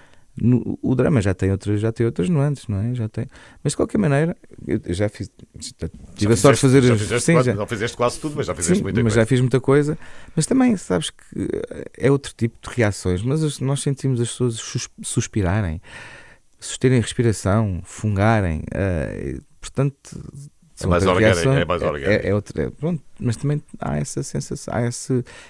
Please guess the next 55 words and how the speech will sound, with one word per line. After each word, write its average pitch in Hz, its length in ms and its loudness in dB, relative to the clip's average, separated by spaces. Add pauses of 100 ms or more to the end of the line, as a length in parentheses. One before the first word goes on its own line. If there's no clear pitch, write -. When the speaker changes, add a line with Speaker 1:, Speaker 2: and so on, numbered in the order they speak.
(120)
Speaker 1:
esse, 120 340 -2 (360)
essa 123 220 -2
energia 185 400 2
que - 100 -16
passa 160 320 -2
do, 110 280 -2
do, 104 140 -8 (260)
do 101 40 -6
palco 120 340 -2
para, 101 340 -2
para - 120 -6
a 98 40 -4
plateia, 123 380 0
da 139 100 0
plateia 113 300 -2
para 110 120 -4
o - 20 0
palco. 127 340 -6 (440)
E 113 60 -2
o 117 60 -4
teatro - 320 0
é - 20 0
isso, 185 300 -4
é - 280 -4
energia 120 520 0
e - 20 0
vida, 127 400 -2
por - 120 -20
Speaker 2:
Por - 80 -6
Speaker 1:
isso 110 60 -4
Speaker 2:
acaso 110 120 -6
Speaker 1:
é 117 60 -2
Speaker 2:
estava 117 120 0
aqui 101 140 2
a - 20 -2
Speaker 1:
que 87 60 2
Speaker 2:
pensar, 92 160 0
já 90 120 0
fizeste 78 280 -2
quase 85 160 0
tudo. 110 140 -2 (720)
O - 40 -20
que 98 80 -2
é 92 40 -2
que, 92 200 -6
o 85 260 -8 (200)
que 101 60 -4
é - 20 -8
que 107 100 -4
ainda 101 80 0
não 98 60 0
fizeste? - 440 -6 (200)
Já 95 100 -6
fizeste 92 260 -4
padre? 101 300 0